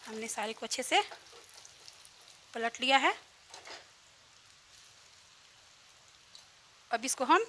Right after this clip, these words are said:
फिर से अच्छे से फ्राई होने देंगे। दोस्तों,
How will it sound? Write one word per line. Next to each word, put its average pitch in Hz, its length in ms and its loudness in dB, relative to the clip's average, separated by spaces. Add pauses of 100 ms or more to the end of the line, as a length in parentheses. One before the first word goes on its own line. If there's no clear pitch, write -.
(160)
फिर 240 160 -8
से - 200 4
अच्छे 302 260 4
से 403 180 4 (920)
फ्राई 240 260 6
होने 269 200 2
देंगे। 302 260 6 (4000)
दोस्तों, 339 420 6